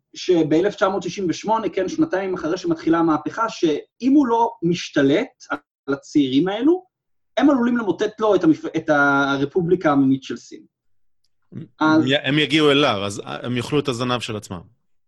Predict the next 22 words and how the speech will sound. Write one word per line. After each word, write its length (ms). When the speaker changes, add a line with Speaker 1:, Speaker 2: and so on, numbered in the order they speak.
Speaker 2:
זה 120
Speaker 1:
נכון, 320
Speaker 2:
החשש 200
Speaker 1:
הם, 280
Speaker 2:
שלהם. 180
Speaker 1:
הם, 60
הם 80
כבר, 280
הם 100
כבר 140
תוקפים 460
סניפים 460
של 200
המפלגה 1200
הסינית, 440
והם 120
גם 100
מתחילים 300
להילחם 360
בינם 240
לבין 160
עצמם. 280